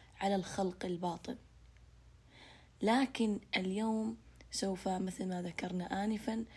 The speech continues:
نتكلم عن علم الفراسة الحديثة، وهو الاستدلال باليد وشكل الأنف وحجم العين ونمط الوجوه وبطول الأجساد،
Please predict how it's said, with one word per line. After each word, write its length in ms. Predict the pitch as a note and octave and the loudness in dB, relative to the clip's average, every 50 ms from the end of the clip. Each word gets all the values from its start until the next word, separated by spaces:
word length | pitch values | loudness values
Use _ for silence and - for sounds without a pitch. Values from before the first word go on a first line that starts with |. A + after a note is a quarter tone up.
| - - - - - | -20 -20 -12 -8 -8
نتكلم 560 | F3+ - F#3+ F3+ - - G3 F#3+ F#3+ F#3 F3 | -6 -4 -4 -4 -2 -2 0 0 0 0 -2
عن 160 | F3+ F3 F3+ | -4 -6 -6
علم 300 | F3 F#3 G3+ A3+ A#3 A#3 | -2 2 2 4 4 4
الفراسة 500 | A3 F#3+ - - F#3+ F#3 F#3 F3+ - - | 2 0 -2 -2 -2 -2 -2 -2 -4 -6
الحديثة، 640 | F3 - - F3+ F3+ F#3 F3+ F3+ - - F#3 F3+ F3+ - - | -6 -6 -4 -2 0 0 0 -2 -2 -6 -6 -6 -8 -10 -4
وهو 580 | - F#3+ G3+ G3+ F#3+ G3 F#3+ F#3+ F#3 F#3 F#3+ G3 - - - - - - - - - - G3 | 0 0 0 2 0 -2 -2 0 0 0 0 -2 -6 -14 -20 -20 -20 -20 -20 -20 -2 2 2
الاستدلال 1200 | G3 G3 F#3 - - G#3+ A3 - - - - - G3+ F3 F#3 F#3+ F#3+ F#3+ F#3+ F#3+ F#3+ F#3 F#3+ F#3+ - - - - - - - - - | 4 4 2 2 0 0 0 0 -2 -2 -2 0 0 0 2 4 6 6 6 4 4 0 -2 -2 -6 -10 -16 -20 -20 -20 -20 -4 0
باليد 580 | - F#3 G3 F#3+ F#3 F#3+ F#3+ F#3 F3+ - - - - - - - - - - | 2 2 2 4 4 4 2 2 0 -4 -12 -16 -18 -18 -20 -20 -20 -18 -8
وشكل 520 | - F#3+ F3+ - - G#3+ G#3+ - - G3+ F#3+ | -4 -2 0 2 2 0 0 -2 -2 -2 -2
الأنف 680 | F3+ F3+ F3 - - F#3+ F#3+ F#3+ F#3+ F#3 - - - - - - - - - - - | -2 -2 -2 0 0 2 2 2 -2 -4 -8 -14 -20 -20 -20 -20 -20 -20 -16 -6 -4
وحجم 540 | F#3 F3 - - G#3 G#3 G3 - G3+ G3 | -2 0 0 2 2 2 2 2 2 2
العين 520 | F#3 F3 F3 E3+ E3+ F#3 F#3 F#3+ F#3 F#3 - - - - - - - - | 2 2 0 0 0 2 2 2 0 0 -4 -8 -14 -20 -20 -20 -8 -4
ونمط 520 | F#3 F3+ F3+ G3 G#3+ A3+ G#3+ G3 G3+ - | -2 0 2 4 4 4 4 2 0 0
الوجوه 640 | F#3 F3 F3 F3 F3 F3 E3 F#3+ F#3+ F#3+ F#3+ F#3+ F3+ - - - - - - - | -2 -2 -2 -2 -4 -4 -2 0 0 2 2 0 -2 -6 -12 -20 -20 -20 -10 -6
وبطول 560 | F#3 F3+ - F#3 F3+ F3+ - A3 A3 A3+ G3+ | -4 0 0 0 0 2 0 0 2 2 0
الأجساد، 720 | F#3 E3+ - - F3+ - - - - F#3+ F3+ E3+ E3+ - | 0 -2 -2 -4 -2 -2 -2 0 0 0 -2 -2 -4 -8